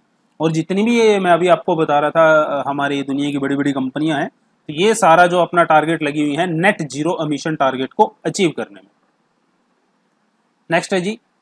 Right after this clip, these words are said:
नीति आयोग Inc pact with Dassault System Foundation। देखिए जी, ये सबसे important, second number का ये सबसे important है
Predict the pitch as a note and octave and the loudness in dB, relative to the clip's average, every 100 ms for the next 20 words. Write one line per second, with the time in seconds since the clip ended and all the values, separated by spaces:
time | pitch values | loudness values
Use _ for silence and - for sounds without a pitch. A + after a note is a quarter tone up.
0 | - D#3 F3 G3 A#3+ B3 G3 F3 E3+ F3+ | -8 -2 0 0 0 0 2 4 4 2
1 | G#3 G3+ _ _ - G3+ A3+ - - G3 | 2 -2 _ _ -6 -2 -2 -4 0 0
2 | F#3+ - D#3+ F3 - - D3+ D#3+ - F3 | 0 -4 -4 -4 -6 -10 -4 -4 2 4
3 | G#3 G#3+ - - D#3 - - F#3 F#3 - | 4 2 -6 -4 -4 -2 -2 -2 -2 -4
4 | C3 A#2+ A#2 A2 A#2+ - _ _ _ _ | -4 -4 -6 -8 -12 -14 _ _ _ _
5 | - D#3+ E3+ G3 G#3 G#3+ _ _ _ _ | -8 -4 0 0 -2 -6 _ _ _ _
6 | _ D#3+ D#3+ G3 G#3 - D#3+ - G3+ F3+ | _ -6 2 4 4 2 -2 0 0 0
7 | D#3 D3+ D3 C3+ _ _ - D#3+ F3 F#3+ | 2 0 0 -2 _ _ -8 -6 -2 0
8 | F3+ F3 E3+ F3+ E3+ E3 D#3 - E3 C#3+ | 2 2 2 2 2 0 -2 -2 -2 0
9 | C#3 C#3+ C3+ | -2 -4 -10